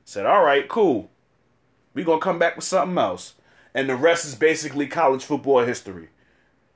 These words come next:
Because after that, it was just a wipeout. L S U won this game forty-two to twenty-five. Joe Burrow, six touchdowns in total in this game.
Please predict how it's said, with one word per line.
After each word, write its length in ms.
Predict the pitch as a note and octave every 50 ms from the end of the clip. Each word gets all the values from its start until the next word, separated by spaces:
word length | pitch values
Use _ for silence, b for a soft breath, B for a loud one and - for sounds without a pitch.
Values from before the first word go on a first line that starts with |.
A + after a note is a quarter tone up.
| _ _ -
Because 760 | A2 G#2 - D#3 D3 C3+ C3 B2+ B2+ B2 A#2+ A#2 - - _ _ _ _ _ _ _ _ _ _ _ _ -
after 300 | - D3 E3+ F3 - - D#3+
that, 260 | F3 F3+ F#3 F3+ E3+
it 60 | D#3+
was 120 | D#3+ C#3+ C#3+
just 160 | D#3+ - F3
a 40 | E3
wipeout. 500 | D#3+ C3+ C3 B2+ A#2+ A2+ F2+ - - - _ _ _ _ _ _ _ _ _ _ _ -
L 160 | F3+ G3+ G3
S 220 | F#3+ F3+ F#3 -
U 100 | G3 F#3+
won 200 | E3+ F3+ F#3 F#3
this 160 | G3 F#3 F3
game 300 | D#3+ E3 F3+ F3+ F#3 F3+
forty-two 540 | F3+ - - G3 F#3+ F#3+ F#3+ - - - G3+
to 60 | F3+
twenty-five. 680 | F3+ - E3+ F3 F#3+ F#3 - F3+ D3 A2+ F#2 D#2+ D#2 D#2 - _ _ _ _ _ _ _ _ _ _ _ _ _ _ -
Joe 360 | - - E3 F3 F#3+ F#3+ F#3+
Burrow, 640 | D#3 A#2+ - F#3 F#3 F3+ D#3 A#2+ G2 F2 D#2+ D#2 _ _ _ _ _ _ _ _ _ _ _ _ _ _ _ _ _ _ _ _ _ _ _ _ _ _ _
six 600 | - - - - - - A#3+ C4 - - - -
touchdowns 640 | - - A#3+ A3+ G#3 E3 D#3 F#3 F3 E3+ D3+ C#3+ C3
in 100 | D3+ D3+
total 400 | D3 - F#3 F3+ D#3+ D3 C3+ C3+
in 80 | B2 A#2+
this 160 | A#2+ A2+ G2
game. 320 | A2+ G#2 F#2 F2+ E2 -